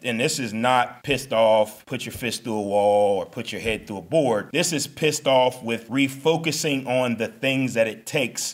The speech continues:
to get the results you want. So being pissed off enough to come to practice on Monday, Tuesday, Wednesday, Thursday with an elite focus.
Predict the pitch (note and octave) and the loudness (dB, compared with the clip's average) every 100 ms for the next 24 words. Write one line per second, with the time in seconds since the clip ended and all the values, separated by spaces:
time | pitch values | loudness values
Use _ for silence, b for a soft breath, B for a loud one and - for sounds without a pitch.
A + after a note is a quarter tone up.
0 | - B2 A#2+ B2 A#2 A2 A#2 C#3 - A2+ | -10 -6 -4 -4 -4 -2 -2 -2 -4 -6
1 | G#2+ F#2+ - C3 A2+ C3 A2+ - F#3 E3 | -6 -6 -8 -8 0 2 0 -2 0 0
2 | E3 D#3+ D3 B2+ B2 A2 C3 A#2+ A2 - | 2 4 4 2 -2 0 2 2 0 -6
3 | G#2+ D3 C3+ A#2+ C#3 B2+ C3 A#2+ A2+ A#2 | -8 -4 -4 -2 2 2 0 -2 0 2
4 | B2 A#2 A2 C3 A#2 A2 A2 A2+ G2+ F#2 | 2 0 -4 -4 -4 -4 -2 -2 -4 -2
5 | A3 G3 D3 A2+ G#2+ G2 - A#2 B2 A2+ | 2 2 2 2 4 2 -2 -6 -4 -2
6 | G#2+ B2+ A#2+ - A#2+ A2+ - - | 0 -2 -2 0 0 0 -12 -14